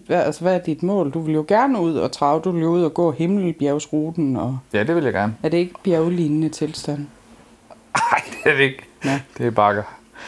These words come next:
Speaker 2: Ej, men, men hvis jeg skulle ud og gå sådan noget, så ville jeg gerne have et par dedikerede sko til det. Men igen, som du så selv siger, så er der en ny investering der også.
Speaker 1: Ja.
Speaker 2: Nogle, en ting mere, der skal, øh, købes ind, ikke?
Speaker 1: Ja, se, nu skal vi have et mindre telt,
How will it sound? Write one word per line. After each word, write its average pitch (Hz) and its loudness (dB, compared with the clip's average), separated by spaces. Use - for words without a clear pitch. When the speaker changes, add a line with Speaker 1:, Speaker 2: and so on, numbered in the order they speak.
Speaker 2:
Ej, 139 6
men, 139 -2
men 147 2
hvis 139 0
jeg 131 -2
skulle 185 2
ud 156 2
og 190 6
gå 156 4
sådan 139 -4
noget, 123 4
så 147 2
ville 123 2
jeg 117 4
gerne 113 2
have 117 0
et 110 0
par 104 -6
dedikerede 104 2
sko - -8
til 104 -6
det. - -8
Men 123 2
igen, 131 2
som 123 0
du 117 0
så 123 2
selv 120 0
siger, 127 0
så 123 2
er 120 6
der 113 4
en 117 0
ny 139 0
investering 107 0
der 113 2
også. 90 -6
Speaker 1:
Ja. 123 -4
Speaker 2:
Nogle, 107 0
en 104 -2
ting 113 0
mere, 110 2
der 107 -2
skal, 95 -8
øh, 95 -6
købes 104 -4
ind, 104 -2
ikke? 98 -6
Speaker 1:
Ja, 156 2
se, 190 2
nu 214 2
skal 220 -2
vi 175 0
have 180 4
et 180 -12
mindre 196 2
telt, - -4